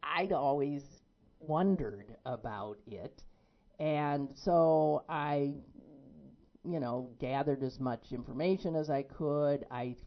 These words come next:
found pictures of animals yawning, of people yawning. I, I had an interview with a psych-,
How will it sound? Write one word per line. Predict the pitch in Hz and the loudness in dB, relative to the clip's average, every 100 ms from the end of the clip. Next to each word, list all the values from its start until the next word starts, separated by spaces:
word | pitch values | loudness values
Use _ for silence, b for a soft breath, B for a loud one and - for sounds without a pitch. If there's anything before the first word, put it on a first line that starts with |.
| - | -6
found | 123 120 120 - | -4 -2 -4 -2
pictures | - - - 147 139 131 127 | -4 -4 -6 -4 -2 -2 -6
of | 98 - | -10 -8
animals | 131 151 165 156 151 156 156 | -2 2 2 4 4 2 2
yawning, | 147 135 139 135 135 135 139 135 b b b _ | 0 2 2 0 -2 -2 -4 -6 b b b _
of | - 95 - | -14 -12 -6
people | 170 165 156 151 160 151 | -4 -4 -4 -4 -4 -4
yawning. | 147 151 147 143 143 139 139 135 135 135 B B B - | -4 -2 0 0 0 0 0 -2 -4 -6 B B B -10
I, | 127 123 117 113 - | -6 -6 -8 -14 -10
I | 123 113 101 98 - | -8 -6 -8 -12 -8
had | 131 131 | -4 -4
an | 123 117 | -4 -6
interview | 156 151 151 143 139 | -4 -4 -4 -4 -2
with | 131 127 - | -4 -8 -6
a | 110 104 98 - | -6 -6 -8 -8
psych-, | - 110 | -6 -6